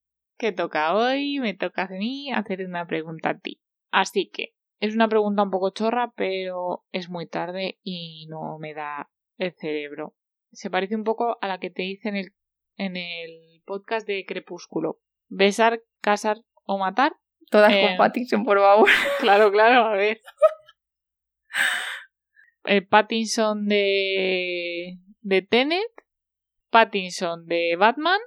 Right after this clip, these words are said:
Speaker 1: o Pattinson de Crepúsculo.
Speaker 2: Joder. <laughs> A ver, es que es complicado porque, a ver, tengo como clarísimo con quién me voy a casar,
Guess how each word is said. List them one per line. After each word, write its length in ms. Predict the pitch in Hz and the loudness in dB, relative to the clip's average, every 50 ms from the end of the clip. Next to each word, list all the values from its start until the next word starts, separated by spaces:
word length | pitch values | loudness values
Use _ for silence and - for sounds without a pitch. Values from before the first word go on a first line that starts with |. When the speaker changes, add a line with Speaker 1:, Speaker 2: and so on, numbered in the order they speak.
| - _ _ _ _ _ | -10 _ _ _ _ _
Speaker 1:
o 220 | - 196 190 185 | 2 2 2 2
Pattinson 760 | - 196 202 202 202 220 214 208 208 - 220 214 214 208 196 180 | 2 2 2 2 0 -4 -4 -4 -2 -2 -2 -2 -2 -2 -2 -2
de 360 | 170 170 170 165 165 160 156 - | 0 0 0 0 -2 -2 -4 -4
Crepúsculo. 680 | 170 165 160 - - 170 - - - - - - - _ _ _ _ _ _ _ _ _ _ _ | -4 -4 -4 -4 -8 -12 -10 -8 -6 -6 -6 -8 -10 _ _ _ _ _ _ _ _ _ _ _
Speaker 2:
Joder. 560 | _ - - - 165 156 - 139 120 - _ _ _ _ _ _ | _ -12 -8 -8 -8 -8 -8 -14 -20 -20 _ _ _ _ _ _
<laughs> 1500 | - 254 - - - 719 719 719 719 740 740 762 740 719 740 740 698 640 640 - - 254 - - 240 233 _ - 233 - _ _ _ _ _ _ _ _ _ _ _ _ _ _ | -10 -8 -8 -8 -10 -12 -16 -16 -18 -20 -20 -20 -20 -20 -20 -20 -20 -20 -12 -8 -8 -8 -6 -8 -10 -12 _ -18 -20 -20 _ _ _ _ _ _ _ _ _ _ _ _ _ _
A 120 | - 185 180 | -6 -4 -4
ver, 200 | 180 175 165 165 | -4 -6 -8 -10
es 100 | 165 - _ | -12 -16 _
que 420 | - 208 196 196 196 196 196 190 180 | -6 -2 -2 0 0 0 0 0 0
es 180 | 180 180 - _ - | -2 -4 -10 _ -16
complicado 960 | - - 196 185 180 - 165 156 165 160 160 - 175 175 180 185 190 202 202 | -10 -8 -8 -8 -8 -10 -10 -10 -10 -10 -6 -4 -2 -2 -2 -2 -4 -8 -8
porque, 680 | - 175 165 160 - 170 160 156 151 151 147 143 143 - - - _ _ _ _ _ _ _ | -8 -10 -10 -10 -12 -14 -14 -14 -16 -20 -20 -20 -20 -20 -20 -20 _ _ _ _ _ _ _
a 80 | 214 202 | 6 6
ver, 160 | 196 190 185 | 6 6 4
tengo 220 | - 208 220 226 226 | 2 0 0 0 0
como 200 | 233 226 220 208 | 0 0 0 0
clarísimo 540 | - 185 175 180 202 247 254 240 214 202 196 | 2 2 4 4 4 4 2 2 2 2 0
con 160 | 320 311 285 | 0 0 2
quién 160 | - 202 202 | 4 4 4
me 140 | 196 196 190 | 6 6 6
voy 100 | 185 180 | 6 6
a 120 | 175 175 | 4 4
casar, 400 | 170 175 165 - - 208 233 - | 4 2 0 2 2 0 0 0